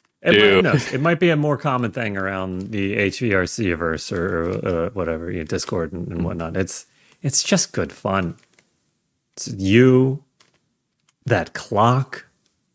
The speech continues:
Speaker 3: Yeah.
Speaker 1: trying to beat it.
Speaker 2: But you got, you
Speaker 1: The
Speaker 2: got
Speaker 1: clock.
Speaker 2: supporters
Speaker 3: And also
Speaker 2: that
Speaker 3: the
Speaker 2: are
Speaker 3: time.
Speaker 2: watching you. <laughs> That's right. You're beating time. <laughs>
Speaker 3: Yes.
Speaker 2: But the clock is telling you.
Speaker 1: Oh,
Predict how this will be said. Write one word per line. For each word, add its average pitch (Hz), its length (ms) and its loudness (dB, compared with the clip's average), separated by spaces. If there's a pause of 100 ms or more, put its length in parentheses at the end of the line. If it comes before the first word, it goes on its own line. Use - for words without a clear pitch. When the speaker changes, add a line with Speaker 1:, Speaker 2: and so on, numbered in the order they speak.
(180)
Speaker 3:
Yeah. 82 320 2
Speaker 1:
trying 82 420 -4
to - 120 -8 (180)
beat 117 240 6
it. 147 380 0 (920)
Speaker 2:
But 113 100 4
you 104 140 4
got, 104 240 4
you 107 80 4
Speaker 1:
The 113 40 6 (120)
Speaker 2:
got - 20 2
Speaker 1:
clock. 110 300 0
Speaker 2:
supporters 123 320 6
Speaker 3:
And 101 100 6
also 107 140 6
Speaker 2:
that 98 160 6
Speaker 3:
the 90 80 6
Speaker 2:
are 92 60 6
Speaker 3:
time. 123 360 4
Speaker 2:
watching 127 380 6
you. 143 80 4
<laughs> 156 1200 2
That's - 260 4
right. 120 600 2 (840)
You're 123 140 6
beating 123 340 4
time. 95 540 4 (400)
<laughs> - 60 -18
Speaker 3:
Yes. - 520 -4
Speaker 2:
But - 120 -4
the 110 60 0
clock 131 400 4
is 107 220 2 (100)
telling 127 360 4
you. 92 240 2 (1000)
Speaker 1:
Oh, 110 720 -4